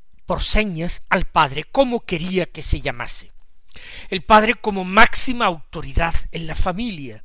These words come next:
el padre como encargado por Dios de esa misión de imponer el nuevo nombre al niño, al recién nacido.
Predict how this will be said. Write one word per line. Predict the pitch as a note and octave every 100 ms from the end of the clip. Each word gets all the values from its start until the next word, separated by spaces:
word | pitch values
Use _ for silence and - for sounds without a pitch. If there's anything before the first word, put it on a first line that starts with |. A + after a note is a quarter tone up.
| - - - - -
el | C3+
padre | - - D3+ D#3
como | G3 G3+ F#3
encargado | E3 E3+ - F3+ E3+ - G3 C4 F#3+
por | - G3+ F#3
Dios | D3+ A3+ A#3+ - - - - - - - - -
de | B2+
esa | B2+ F3
misión | E3+ E3+ - G3 F3 C#3+
de | D3
imponer | D#3 D3+ - D3+ D3 F#3 - - - - -
el | B2+ C3+ C#3
nuevo | E3+ G3+ G3
nombre | G#3 G3+ D#3 D#3 - - - - -
al | - E3+
niño, | G3 G3 E3+ D3
al | C3+
recién | - D#3 - G3+ F3
nacido. | C#3+ A#2 - A2 G2+